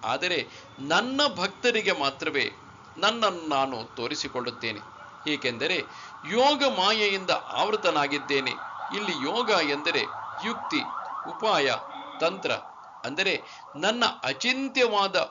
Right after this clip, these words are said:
ಊಹಿಸಲೂ ಆಗದ ಬುದ್ಧಿ ಚಮತ್ಕಾರ, ಅದೇ ಮಾಯೆ,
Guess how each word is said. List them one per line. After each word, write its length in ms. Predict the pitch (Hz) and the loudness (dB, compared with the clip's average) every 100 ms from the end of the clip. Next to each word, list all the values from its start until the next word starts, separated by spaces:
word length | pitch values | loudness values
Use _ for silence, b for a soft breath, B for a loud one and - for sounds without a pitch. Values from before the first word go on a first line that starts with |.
| - - | -6 -8
ಊಹಿಸಲೂ 540 | 151 226 247 254 254 262 - | -4 0 0 2 2 2 2
ಆಗದ 320 | 185 190 185 151 - - 117 | 0 0 0 -2 -4 -14 -6
ಬುದ್ಧಿ 320 | 180 190 226 | -6 -4 -4
ಚಮತ್ಕಾರ, 600 | 214 175 165 - 147 127 113 - _ _ _ 147 | 0 0 0 -2 -4 -4 -6 -10 _ _ _ 0
ಅದೇ 260 | 208 220 196 131 | 2 2 2 0
ಮಾಯೆ, 360 | 107 147 139 | -2 0 0